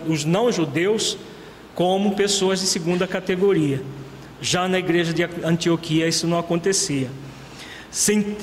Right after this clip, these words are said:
é, <clears throat> sentindo-se todos unidos por soberanos laços fraternais.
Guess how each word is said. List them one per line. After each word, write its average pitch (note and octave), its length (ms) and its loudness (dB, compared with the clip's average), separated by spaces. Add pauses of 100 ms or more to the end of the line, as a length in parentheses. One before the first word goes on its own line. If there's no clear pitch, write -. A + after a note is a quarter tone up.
é, F3 800 0
<clears throat> - 0 -
sentindo-se A3 800 2
todos A3+ 800 0
unidos F3+ 840 2
por G3 340 0
soberanos G3+ 840 2
laços E3 640 0
fraternais. E3 960 -2